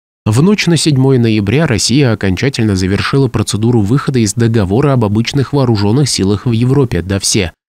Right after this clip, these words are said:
Ранее соответствующий закон подписал президент Российской Федерации Владимир Путин. В связи с выходом России из Давсе российский мид заявил, что не видит возможности заключить со странами нато договорённости в сфере контроля над вооружениями,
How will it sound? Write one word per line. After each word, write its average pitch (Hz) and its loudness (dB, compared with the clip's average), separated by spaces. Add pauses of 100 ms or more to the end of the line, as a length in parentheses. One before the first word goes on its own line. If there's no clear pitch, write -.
Ранее 147 2
соответствующий 123 0
закон 120 0
подписал 110 -2
президент 110 -2
Российской 110 -2
Федерации 143 0
Владимир 110 2
Путин. 95 -2 (320)
В - -4
связи 143 2
с 185 0
выходом 143 2
России 131 2
из 104 2
Давсе 107 0
российский 98 -2
мид 101 0
заявил, 127 2
что - -2
не 92 0
видит 143 0
возможности 120 0
заключить 110 0
со 113 -2
странами 104 -2
нато 123 -2
договорённости 107 0
в 90 -4
сфере 101 -2
контроля 107 0
над 110 2
вооружениями, 104 0